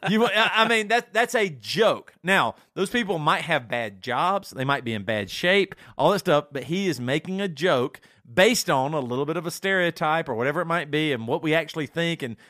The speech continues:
Speaker 2: what, who we are and what we think about technology, all those things. Like, I mean, it's a, it's a,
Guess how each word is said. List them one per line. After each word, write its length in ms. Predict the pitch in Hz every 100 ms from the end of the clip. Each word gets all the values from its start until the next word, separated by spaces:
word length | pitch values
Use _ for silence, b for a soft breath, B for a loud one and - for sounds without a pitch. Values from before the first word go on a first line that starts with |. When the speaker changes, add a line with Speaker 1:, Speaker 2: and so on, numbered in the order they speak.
| b -
Speaker 2:
what, 220 | 156 151
who 120 | 180
we 180 | 190 180
are 300 | 170 165 156
and 80 | 131
what 100 | 160
we 80 | 165
think 180 | 175 151
about 200 | 147 -
technology, 360 | 151 143 151
all 140 | 165 185
those 180 | 185
things. 200 | 202 175 - B B
Like, 140 | 151 -
I 60 |
mean, 140 | 190 202
it's 160 | 175 180
a, 120 | 165 -
it's 180 | 165
a, 80 | 180